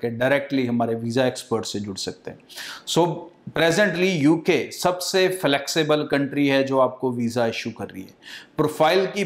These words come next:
बात करें तो यहाँ पर प्लस टू स्टूडेंट पाँच साल गैप के साथ भी एक्सेप्टेबल है, even in some cases with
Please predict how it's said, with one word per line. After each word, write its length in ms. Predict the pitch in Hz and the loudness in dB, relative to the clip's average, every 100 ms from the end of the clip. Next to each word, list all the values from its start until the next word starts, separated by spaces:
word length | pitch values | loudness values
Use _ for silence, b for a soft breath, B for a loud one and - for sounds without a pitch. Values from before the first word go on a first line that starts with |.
| 151 | 2
बात 220 | 156 156 | 2 2
करें 300 | 151 147 180 | 0 2 0
तो 80 | 180 | 0
यहाँ 240 | 147 143 143 151 | 2 4 2 2
पर 140 | 147 - | 0 0
प्लस 240 | 151 151 - | 0 0 -2
टू 120 | 156 - | -6 -2
स्टूडेंट 420 | 139 135 147 143 - | 0 2 0 0 2
पाँच 280 | 139 143 - | 2 2 0
साल 280 | 143 131 123 - - - | 2 2 -2 -12 -18 -4
गैप 260 | 131 131 - | -2 -2 -2
के 120 | 131 | -4
साथ 340 | 127 123 120 127 | 0 0 0 0
भी 120 | 127 | -2
एक्सेप्टेबल 640 | 117 127 113 131 127 139 | -2 -4 -4 -2 0 2
है, 100 | 160 254 - B B | 2 2 -2 B B
even 320 | 165 170 190 175 | 2 4 2 0
in 100 | 160 - | -2 0
some 180 | 156 156 | 0 0
cases 400 | 156 151 170 156 151 | -2 0 -2 -2 0
with 180 | 143 | -2